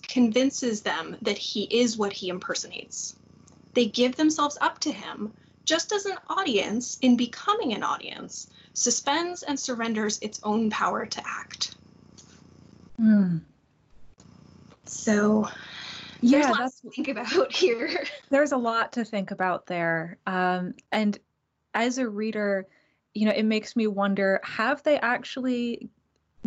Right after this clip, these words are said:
Speaker 2: do they actually think that about him? Do they think that he's that capable? Um,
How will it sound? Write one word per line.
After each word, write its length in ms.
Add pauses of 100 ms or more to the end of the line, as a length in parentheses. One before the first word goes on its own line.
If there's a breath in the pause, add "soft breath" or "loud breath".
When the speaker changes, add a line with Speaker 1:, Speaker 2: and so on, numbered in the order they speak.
(340)
Speaker 2:
do 160
they 120
actually 560
think 320
that 160
about 240
him? 340
Do 200
they 160
think 320
that 180
he's 380
that 280
capable? 680 (500 soft breath)
Um, 400